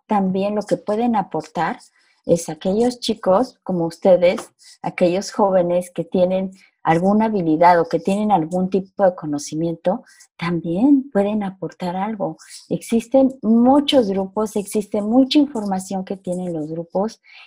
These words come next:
y todos ellos necesitan estar buscando, pero también necesitan a alguien que les ayude y que les acomode esa información, que les apoye de manera técnica en algún asunto que tengan. Necesitan un apoyo legal, necesitan una orientación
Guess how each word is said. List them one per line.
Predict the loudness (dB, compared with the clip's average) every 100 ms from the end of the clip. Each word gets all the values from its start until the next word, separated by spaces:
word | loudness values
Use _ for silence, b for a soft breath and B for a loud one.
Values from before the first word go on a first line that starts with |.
| B
y | -2 2
todos | 2 4 2
ellos | 0 2 2 0 -4
necesitan | -4 -4 -6 -6 -6 -2 -2
estar | -2 -4 -4
buscando, | -4 -6 -6 -6 -4 -2
pero | 2 2
también | 2 -4 -4
necesitan | -4 -4 -8 -8 -4 -2
a | 0
alguien | -2 -2 -6 -8 B B
que | 4
les | 6 4 2
ayude | 0 0 0 2
y | 2
que | 2 2
les | 2 0
acomode | -8 -4 -2 0 2 0
esa | -2 -6
información, | -10 -8 -8 -8 -10 _ -10 -8 -8 B B B
que | -2 0
les | 0 -2
apoye | -6 0 0 0 -2
de | -2
manera | -4 -6 -2 -2 -2 -2
técnica | 0 0 0 -8 -12 -10
en | -8
algún | -6 -6 -6
asunto | -8 -10 -10 -10
que | -12
tengan. | -10 -10 -10 -10 -14 -20 B B B B
Necesitan | -4 -4 -6 -6 -4 0 0 0
un | -2
apoyo | -2 -2 -2 0
legal, | 0 2 2 2 0
necesitan | -2 -6 -14 -14 -8 -4
una | -2 -2
orientación | -4 -4 -6 -16 -12 -8 -8